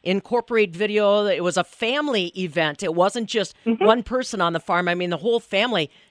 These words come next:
Speaker 1: takes direct interest in trying to help those kids understand.
Speaker 2: Absolutely, and I think that's what we want the students to learn, too, you know, that, uh, you know, dairy farming is not just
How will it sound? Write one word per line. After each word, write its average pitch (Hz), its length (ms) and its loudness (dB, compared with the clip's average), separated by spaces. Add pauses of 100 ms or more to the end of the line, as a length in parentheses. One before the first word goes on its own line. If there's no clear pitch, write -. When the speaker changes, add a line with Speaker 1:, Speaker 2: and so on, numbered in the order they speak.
Speaker 1:
takes 220 300 -2
direct 208 340 0
interest 226 400 -2
in 160 100 -6
trying 190 240 -2
to 170 60 -2
help 190 200 -2
those 165 200 -2
kids 175 240 -6
understand. 139 640 -4 (720)
Speaker 2:
Absolutely, 269 640 4
and 220 80 6
I 233 60 6
think 277 220 2
that's 247 260 4
what 254 160 6 (120)
we 226 140 4
want 247 180 6
the 226 160 2
students 269 420 2
to 240 80 2
learn, 220 400 6 (120)
too, 208 400 6
you 202 80 2
know, 208 120 6
that, 196 260 6
uh, 190 200 4
you 180 180 0
know, 185 100 6
dairy 220 420 6
farming 208 360 6
is 180 200 2
not 208 180 6
just 208 220 4